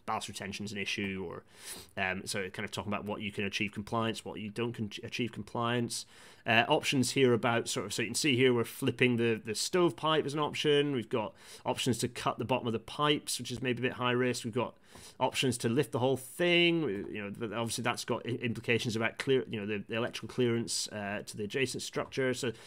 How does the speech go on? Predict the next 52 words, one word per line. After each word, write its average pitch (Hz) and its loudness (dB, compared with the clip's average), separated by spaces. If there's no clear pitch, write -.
lots 170 10
of 127 6
issues 110 2
here 104 2
that 104 -2
are, 104 -8
that 92 -8
are - -14
kind 113 -10
of 104 -12
considered. 185 2
And, 202 0
uh, 214 4
so 254 2
the 269 2
different 185 6
options. 123 0
So 185 2
these 196 6
allow 127 6
comparison 117 0
between 101 -6
the 95 -8
different 101 -12
options. 127 0
Obviously 113 0
some 107 -2
nice 90 -6
photos 95 -6
to - -10
make 98 -10
the - -12
case. 104 -8
And, 95 -6
and 170 4
there 120 2
we 92 -6
go. - -14
That, - -2
so - 2
that 208 4
was 127 0
Balby 120 4
Bridge 98 -4
optioneering. 101 -2
Um, 104 2
happy 110 -4
days. - -6
The, - -6
oh, 139 2
uh, - -12
uh, 120 4